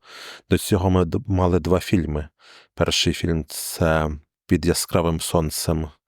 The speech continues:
тисяча дев'ятсот шістдесятого року, в котрому знявся Лен Делон. Ну і, напевно, всі знають фільм дев'яносто дев'ятого року, що має таку ж саму назву, як і книжка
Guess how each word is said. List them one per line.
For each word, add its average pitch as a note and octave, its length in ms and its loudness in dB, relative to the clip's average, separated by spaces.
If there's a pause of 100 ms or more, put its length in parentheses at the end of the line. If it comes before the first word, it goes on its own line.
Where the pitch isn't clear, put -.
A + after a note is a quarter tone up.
(480)
тисяча - 380 0
дев'ятсот F2 400 0
шістдесятого A#2+ 800 2
року, A#2 260 2
в F#2 40 -6
котрому F#2 380 2
знявся - 480 0
Лен F2 220 4
Делон. F2 400 0 (120)
Ну G#2 260 0
і, E2+ 160 2
напевно, E2 720 0 (100)
всі - 240 0
знають D#2 400 -2
фільм E2+ 380 -4 (400)
дев'яносто E2+ 540 2
дев'ятого F#2+ 480 4
року, E2+ 380 0 (600)
що - 320 -6
має E2 240 4
таку - 280 0
ж - 120 -4
саму E2 240 0
назву, E2+ 340 2
як E2 200 0
і F2 60 0
книжка F2+ 760 0